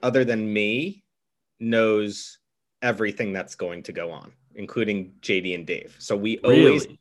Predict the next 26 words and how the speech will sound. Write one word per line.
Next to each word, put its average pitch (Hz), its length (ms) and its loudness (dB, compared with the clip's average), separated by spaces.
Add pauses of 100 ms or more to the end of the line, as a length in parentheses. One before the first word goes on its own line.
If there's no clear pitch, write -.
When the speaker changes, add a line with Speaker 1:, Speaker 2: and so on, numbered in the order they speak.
Speaker 1:
keep, - 260 -8
yeah, 120 220 2
and 120 220 4
the 131 40 0
ch-, - 120 -4
and 107 360 0
the, 131 120 2
and 120 140 2
the - 20 4
generals, 107 460 -2
we 107 180 -4
always 131 340 4
keep - 460 -2 (360)
something 113 440 0
from 98 220 -8
each - 180 -12
person. - 380 -12 (240)
So 98 160 -8
there's 95 180 -2
always 107 320 2
a 98 40 -4
little 90 220 -6
surprise 98 840 -4 (320)
for - 140 -6
each - 180 -10
person, - 300 -10